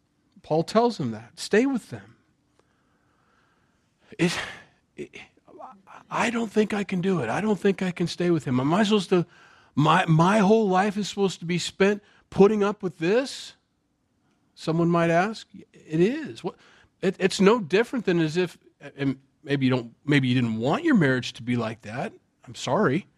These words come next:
But it's no different than saying, "I'm going to Africa for the rest of my life and serving an, a people group that doesn't know Jesus." You, you, your, your mission field, your ministry is right there in your house.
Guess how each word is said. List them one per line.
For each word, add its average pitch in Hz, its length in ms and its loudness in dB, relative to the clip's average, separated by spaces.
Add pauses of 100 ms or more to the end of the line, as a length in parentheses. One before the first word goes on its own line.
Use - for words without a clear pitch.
(2500)
But 139 120 -12
it's 139 160 -6
no 170 120 4
different 180 300 0
than 139 120 -4
saying, 139 200 -2
"I'm 135 100 0
going 160 200 2
to 135 140 -8
Africa 175 460 -6
for 131 140 -6
the 120 80 -6
rest 117 280 -12
of 113 80 -14
my 117 140 -10
life 120 280 -8
and 123 120 -6
serving 151 360 -2
an, 120 200 -6
a - 180 -20
people 170 320 -4
group 131 220 -4
that 117 100 -18
doesn't 135 220 -6
know 123 120 -6
Jesus." 175 520 -4
You, 151 100 -14 (220)
you, 143 160 -12
your, 165 260 -2
your 147 140 4
mission 185 480 2
field, 139 340 -4
your 143 80 2
ministry 135 680 2
is 147 160 -8 (260)
right - 140 -16
there 135 100 -6
in 190 60 0
your 208 100 0
house. 269 520 -6